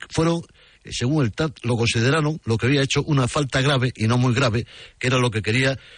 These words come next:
el Consejo Superior de Deportes y el gobierno para inhabilitarlo, eh, de forma cautelar.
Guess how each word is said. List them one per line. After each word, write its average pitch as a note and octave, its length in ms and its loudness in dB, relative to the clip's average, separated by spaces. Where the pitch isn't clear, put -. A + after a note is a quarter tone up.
el G#2+ 140 -2
Consejo A2 400 0
Superior G#2 320 0
de A2+ 60 2
Deportes C3 360 0
y C#3 60 2
el C#3 80 2
gobierno C#3 340 0
para C#3 260 0
inhabilitarlo, B2+ 840 0
eh, A2 100 -6
de G#2+ 100 -2
forma C#3 340 0
cautelar. - 720 -4